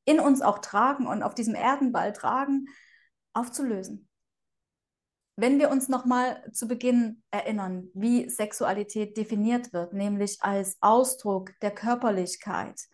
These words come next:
finde ich, ist Sexualität natürlich auch ein Ausdruck dessen, dass ich, wenn ich ihn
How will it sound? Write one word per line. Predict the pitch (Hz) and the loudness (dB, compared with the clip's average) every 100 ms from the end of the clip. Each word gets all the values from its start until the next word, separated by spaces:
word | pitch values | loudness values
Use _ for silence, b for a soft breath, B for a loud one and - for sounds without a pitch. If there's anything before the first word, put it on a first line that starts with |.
| b b b b b | b b b b b
finde | 247 233 | 4 6
ich, | 226 277 277 - | 6 4 2 0
ist | 226 | 0
Sexualität | 226 226 - 214 214 247 254 | 0 0 2 0 2 0 0
natürlich | 226 220 220 - | -2 -2 -2 -2
auch | 214 | 0
ein | 214 | -2
Ausdruck | - 240 247 233 - | 2 2 2 -4 -2
dessen, | 226 240 247 226 | -2 0 0 0
dass | 208 208 | -2 -4
ich, | - 208 - | -6 -6 -4
wenn | 202 214 | 0 2
ich | 208 226 | 2 0
ihn | 220 214 | 0 -2